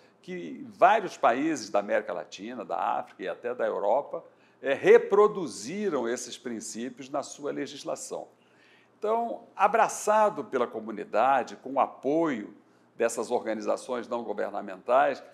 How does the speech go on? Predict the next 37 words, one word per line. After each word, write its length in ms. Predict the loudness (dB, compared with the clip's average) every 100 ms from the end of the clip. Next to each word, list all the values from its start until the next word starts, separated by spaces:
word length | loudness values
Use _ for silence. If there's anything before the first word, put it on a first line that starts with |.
| _ _
nós 180 | -6 -6
tivemos 320 | 0 0 0
a 80 | -2
felicidade 960 | -2 -4 -4 -6 6 8 8 2 -8
de 260 | -10 -12 -12
criar 440 | -6 0 4 4
muitos 320 | 2 -8 -12 -18
programas, 760 | -4 -4 2 4 4 -2 -8
muitos 280 | -12 -12 -12
projetos, 680 | -2 -2 0 2 2 0 -6
né? 180 | -6 -4
Abraçar 540 | -2 0 0 2 2 2
a 40 |
família 560 | 2 -2 -2 -6 -4 -2
através 380 | 0 2 0
da 80 | 0
Escola 400 | -6 0 2 2
de 100 | 0
Paz. 560 | -6 4 4 4 -2 -16 _ _ _ _ _ _
Nós 140 | -10 -6
criamos 440 | 2 4 4 2
a 60 | -2
Escola 380 | -2 2 2
de 80 | 2
Paz 420 | -2 2 4 2
porque 580 | -4 -12 -12 -2 0 0 -2 -16 _ _ _ _ _ _
a 80 | 8
lógica 640 | 12 12 10 6 2 6
era 240 | 10 10 8
punir 720 | 4 0 2 2 2 0 -8
os 200 | -10 -4
pais 460 | 8 8 8 4
que 120 | -4 -2
não 180 | -2
cuidam 300 | -2 -2 -2
dos 180 | -2 -4
filhos. 580 | -4 -4 -4 -8 -16 -18